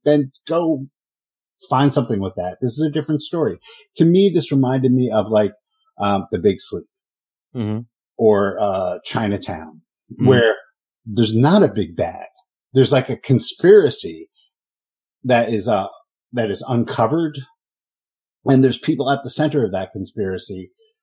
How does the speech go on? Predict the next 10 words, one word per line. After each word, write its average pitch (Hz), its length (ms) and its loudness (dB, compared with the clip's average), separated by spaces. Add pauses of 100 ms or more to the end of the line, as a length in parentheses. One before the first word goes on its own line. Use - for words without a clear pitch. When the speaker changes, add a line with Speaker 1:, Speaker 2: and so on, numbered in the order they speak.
(220)
Speaker 1:
but 127 140 2
really 123 640 6
their 123 160 4
motivations 139 680 4 (100)
aren't 131 400 0
the 120 80 0
motivations 113 720 0
of 87 100 -4
a 85 40 -8
supervillain, - 640 -6